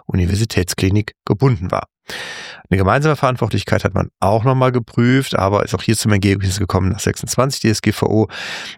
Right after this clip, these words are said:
dass es keine gemeinsame Zweck- und Mittelbestimmung vorlag.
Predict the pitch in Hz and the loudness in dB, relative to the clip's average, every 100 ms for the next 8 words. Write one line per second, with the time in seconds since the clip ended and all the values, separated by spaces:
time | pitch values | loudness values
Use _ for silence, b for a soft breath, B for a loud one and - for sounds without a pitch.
0 | - 90 92 - - 98 120 127 101 92 | -4 -2 -2 -4 -2 0 2 2 2 2
1 | 107 113 101 90 - 95 98 85 - 90 | 2 2 0 0 -2 0 0 -2 0 0
2 | 85 87 - - 87 87 98 104 - - | 0 -2 -8 -2 0 2 0 -2 -10 -6
3 | - 92 90 80 82 | 0 2 2 0 -4